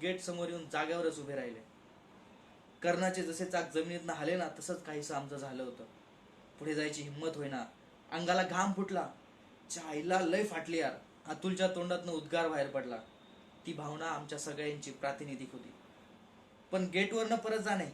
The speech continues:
अशक्यच. "राम राम" हा जप करत आम्ही एकमेकांचा हात हातात घेतला. आणि गेटमध्ये पाय टाकला.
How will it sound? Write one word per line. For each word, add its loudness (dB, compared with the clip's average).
अशक्यच. -4
"राम 2
राम" 4
हा -2
जप 2
करत 2
आम्ही 0
एकमेकांचा -4
हात 2
हातात -4
घेतला. 0
आणि -6
गेटमध्ये -4
पाय -2
टाकला. -8